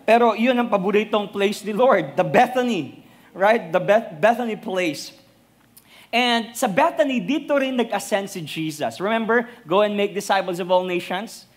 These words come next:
Sa Bethany yun. Sa Bethany nangyari yun. And, uh, kasama niya mga friends niya, si Mary, si Martha, si Lazarus, and also with His disciples. Ngayon, while they were eating,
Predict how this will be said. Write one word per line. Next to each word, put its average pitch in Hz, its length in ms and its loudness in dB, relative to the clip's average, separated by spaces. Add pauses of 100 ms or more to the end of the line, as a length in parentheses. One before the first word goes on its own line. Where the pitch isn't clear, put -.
(140)
Sa 214 160 0
Bethany 233 480 0
yun. 220 400 -2
Sa 196 80 0
Bethany 226 400 0
nangyari 196 480 0
yun. 202 240 0 (400)
And, 233 400 2 (240)
uh, 226 400 4
kasama 330 400 -2
niya 330 80 -2
mga 262 320 2
friends 269 400 -2
niya, 208 240 -2 (240)
si - 160 -2
Mary, 254 800 -2 (400)
si 220 160 -4
Martha, 233 720 4 (320)
si 202 160 -2
Lazarus, 233 960 2 (240)
and 202 160 -4
also 240 480 2
with 214 80 2
His 202 240 -4
disciples. 185 800 -4 (240)
Ngayon, 269 400 2
while 311 240 4
they 320 160 -2
were 277 240 0
eating, 156 560 -8